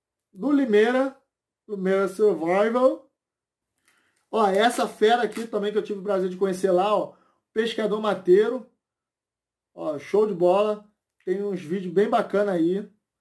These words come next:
Vale a pena você conhecer, você que quer começar a praticar pesca, como eu tô querendo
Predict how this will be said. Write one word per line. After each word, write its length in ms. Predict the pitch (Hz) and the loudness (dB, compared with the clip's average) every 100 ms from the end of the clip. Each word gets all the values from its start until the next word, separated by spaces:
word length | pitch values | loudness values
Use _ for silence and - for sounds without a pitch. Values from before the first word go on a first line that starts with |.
| _ _ | _ _
Vale 300 | 147 190 220 | -4 0 0
a 40 | |
pena 220 | 208 196 196 | 0 -4 -4
você 220 | 185 185 | -6 -6
conhecer, 300 | 190 180 190 | -6 -4 -4
você 260 | 180 180 | -4 -4
que 80 | 180 | -6
quer 360 | - 180 170 - _ _ | -4 -2 -4 -8 _ _
começar 360 | - 202 185 190 | -4 0 0 0
a 80 | 180 | -2
praticar 420 | 196 180 185 185 | -4 -4 -6 -2
pesca, 380 | 220 226 214 156 | 0 0 -2 -8
como 340 | - 190 196 | -6 -4 -2
eu 140 | 190 180 | -2 -2
tô 140 | 170 | -2
querendo 480 | 175 180 190 165 | -2 -2 -4 -8